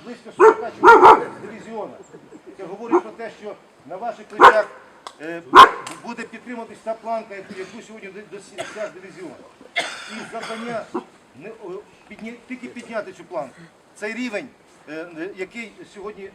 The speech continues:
на який вийшов дивізіон. І на ваших плечах це ли-, лишається костяк дивізіону, це підготовка, е, фахівців,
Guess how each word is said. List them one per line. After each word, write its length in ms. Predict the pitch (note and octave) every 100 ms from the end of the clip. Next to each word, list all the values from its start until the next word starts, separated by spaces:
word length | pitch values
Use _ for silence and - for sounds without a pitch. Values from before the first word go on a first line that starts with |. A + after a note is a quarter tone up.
| D#3
на 60 | F#3+
який 180 | G#3 F#3+
вийшов 280 | G#3 F#3+ D#3+ F#3
дивізіон. 340 | F3 E3 C#3 - - - - - - G#3+
І 40 |
на 120 | G3+
ваших 260 | G#3 A#3 G#3+
плечах 440 | G3+ G#3+ G#3 D#4 - - - F#3
це 60 |
ли-, 260 | G3 G3 G3+
лишається 380 | F#3+ G3+ G#3+ G3 -
костяк 380 | G#3 - G#3 -
дивізіону, 460 | E3+ E3+ G3+ G#3+ G3 F#3+ - - - F#3+
це 80 | G3+
підготовка, 680 | F#3 F#3+ G3 G#3 E3 F3+ - - - - C#3+
е, 180 | D3+ C#3+ C#3+ - - -
фахівців, 540 | F3+ F#3 - G#3+ A3+